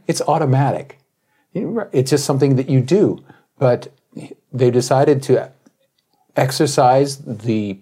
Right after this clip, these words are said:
prerogatives of the prime minister and say, "We're not gonna, we're not gonna discuss anything until January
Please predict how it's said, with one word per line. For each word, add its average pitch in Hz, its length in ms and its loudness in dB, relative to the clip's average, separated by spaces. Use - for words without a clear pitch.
prerogatives 110 640 0
of 92 140 -2
the 92 60 -8
prime 98 240 -6
minister 117 340 -8
and 147 160 -6
say, 135 320 0
"We're 143 120 -2
not 147 180 -4
gonna, 156 220 -4
we're 147 220 0
not 147 120 2
gonna 160 160 0
discuss 143 460 0
anything 156 400 -2
until 165 260 -2
January 151 560 0